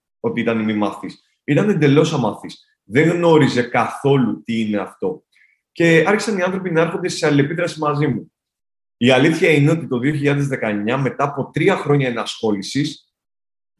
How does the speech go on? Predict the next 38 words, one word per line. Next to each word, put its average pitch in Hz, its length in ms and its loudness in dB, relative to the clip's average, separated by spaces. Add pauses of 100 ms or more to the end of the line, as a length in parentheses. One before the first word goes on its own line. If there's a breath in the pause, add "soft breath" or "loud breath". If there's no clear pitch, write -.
(480)
είπα 160 280 2
ότι, 160 140 -2
"Ξέρεις 143 240 -2
κάτι, 139 480 0
ε, 120 320 2 (260)
ωραία 139 340 4
τα 120 100 -2
χρήματα, 127 440 -4
ωραία 131 240 2
η 139 40 2
ελευθερία, 123 800 -4
ωραία 117 240 0
τα 127 60 -2
αποτελέσματα, 110 840 -4
αλλά, 151 220 0
ρε 160 80 0
φίλε, 117 480 0 (200)
μπορούμε 123 420 -2
να 165 120 -4
κάνουμε 160 320 -6
και 156 120 -8
κάτι 165 280 -2
ακόμα". 139 600 -2 (300)
Και 151 100 0
εκείνο 202 300 2
ουσιαστικά 185 540 0
που 165 360 2
δημιούργησα 156 720 2
το 156 120 2 (560)
Masterminds 143 560 0
Board, 139 160 0
την 120 180 -6
M 143 140 2
M 123 160 -2
W 131 320 -2 (100)
Capital, 131 500 -2 (260)
σαν 147 240 0
εταιρεία, 120 600 2